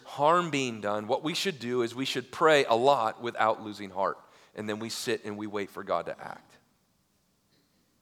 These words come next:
Like, we should pray, and we should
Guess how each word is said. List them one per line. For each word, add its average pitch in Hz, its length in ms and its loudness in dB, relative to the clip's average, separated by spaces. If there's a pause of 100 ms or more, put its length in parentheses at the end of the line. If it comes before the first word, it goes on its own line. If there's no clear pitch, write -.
(1200)
Like, - 160 -20
we 104 140 -12
should 165 480 -4
pray, 80 380 -8 (1000)
and 98 200 -14
we 117 100 -2
should 139 680 2